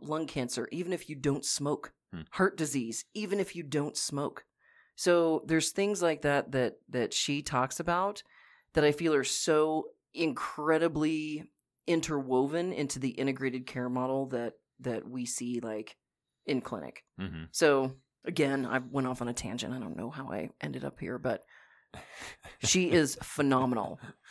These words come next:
Speaker 1: I, she should come on too. Doctor Harris?
Speaker 2: Here's your invitation.
Speaker 1: That's right.
Speaker 2: <laughs>
Speaker 1: If you would ever like to come on and see me fangirl out, please come on.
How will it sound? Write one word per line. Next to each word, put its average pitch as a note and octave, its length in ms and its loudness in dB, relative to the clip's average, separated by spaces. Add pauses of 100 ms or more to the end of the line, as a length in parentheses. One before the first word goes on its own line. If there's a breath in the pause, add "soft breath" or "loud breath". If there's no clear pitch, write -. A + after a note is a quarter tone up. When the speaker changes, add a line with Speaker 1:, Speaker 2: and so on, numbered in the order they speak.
(640 loud breath)
Speaker 1:
I, C#3+ 220 4 (100)
she - 220 -2
should G3+ 220 0
come F3+ 180 2
on F3+ 140 2
too. F#3+ 400 2 (420)
Doctor D#3+ 260 0
Harris? G3 480 -2 (200)
Speaker 2:
Here's A2+ 160 4
your A2 120 6
invitation. A2+ 460 2
Speaker 1:
That's F3+ 260 10
right. E3+ 300 8
Speaker 2:
<laughs> - 40 -6
Speaker 1:
If E3 180 2
you G3 80 4
would F3+ 140 8
ever F#3 280 8
like G3 260 4
to G3+ 80 0
come - 200 2
on F#3+ 320 6
and D3 240 2
see F3 240 2
me E3+ 200 4
fangirl F3 640 6
out, D3+ 340 4 (180)
please D#3+ 320 4
come D#3+ 220 4
on. C#3 240 2